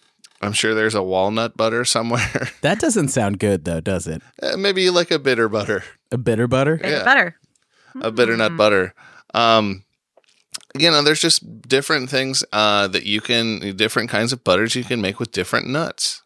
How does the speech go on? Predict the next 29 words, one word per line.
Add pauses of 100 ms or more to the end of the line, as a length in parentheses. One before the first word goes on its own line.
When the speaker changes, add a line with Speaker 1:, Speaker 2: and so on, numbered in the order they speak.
Speaker 1:
Almond
butter
with
honey
is
one
of
my
favorite (240)
little
snacks. (140)
Speaker 2:
Have
you
ever
had
acorn
butter? (680)
Speaker 1:
I've
never
had
acorn
butter.
Speaker 3:
I
thought
acorns
were
toxic
to
people.